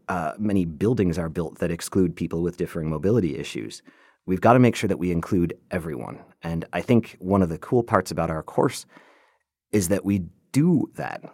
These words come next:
We actually look at projects and we, we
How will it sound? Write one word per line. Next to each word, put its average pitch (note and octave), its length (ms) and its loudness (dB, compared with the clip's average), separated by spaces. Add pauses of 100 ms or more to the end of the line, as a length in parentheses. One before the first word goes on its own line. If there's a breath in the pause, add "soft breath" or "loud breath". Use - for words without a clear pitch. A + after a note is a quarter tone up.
We F#2+ 200 2
actually G#2 540 2
look F#2 280 0
at - 180 2
projects F#2 520 2
and E2 100 4
we, E2 260 2
we E2+ 200 -2